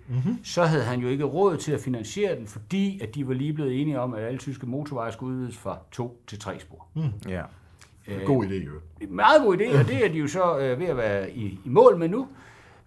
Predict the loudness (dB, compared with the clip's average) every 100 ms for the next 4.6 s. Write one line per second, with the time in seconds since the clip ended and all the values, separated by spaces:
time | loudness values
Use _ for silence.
0 | 2 4 6 4 0 -4 -14 -20 _ _
1 | _ _ _ _ _ _ _ 0 0 0
2 | -2 2 4 4 2 2 -2 0 0 -2
3 | -6 -4 -4 -4 -4 -2 -2 -2 -2 0
4 | 0 -2 -10 -10 -14